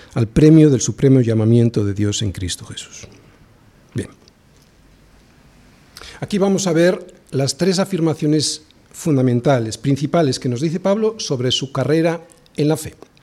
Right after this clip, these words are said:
Primera, nos dice cuál es su propósito, lo vamos a ver en el versículo doce. Segunda afirmación,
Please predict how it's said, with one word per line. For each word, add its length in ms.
Primera, 360
nos 180
dice 240
cuál 240
es 80
su 100
propósito, 560
lo 80
vamos 280
a 40
ver 140
en 80
el 100
versículo 460
doce. 260
Segunda 440
afirmación, 560